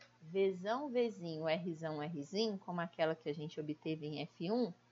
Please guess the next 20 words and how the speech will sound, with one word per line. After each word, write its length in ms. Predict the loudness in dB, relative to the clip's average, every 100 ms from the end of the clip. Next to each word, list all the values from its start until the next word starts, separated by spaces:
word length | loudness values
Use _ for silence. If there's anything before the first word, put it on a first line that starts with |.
| _ _ _ _ _ 0
ela 220 | 4 4
pode 400 | 4 6 6 4
formar, 540 | -2 -2 0 0 0 0
de 100 | 0
acordo 520 | 0 0 0 2 0
com 160 | -2 0
as 180 | 2
hipóteses 640 | 0 0 0 0 -4 -8 -6
de 100 | -6
Mendel, 560 | -2 0 0 0 -2 -4
quatro 380 | 0 2 0 -8
tipos 360 | -12 -8 -6 -4
de 80 | -2
gametas. 720 | 0 0 0 -2 -6 -16 -18 _ _ _ _ _ -8
O 80 |
primeiro 480 | 2 4 6 6 4
é 80 | 4
o 60 | 2
Vzão, 400 | 0 0 0 0
Rzão, 640 | 0 0 -2 0 0 0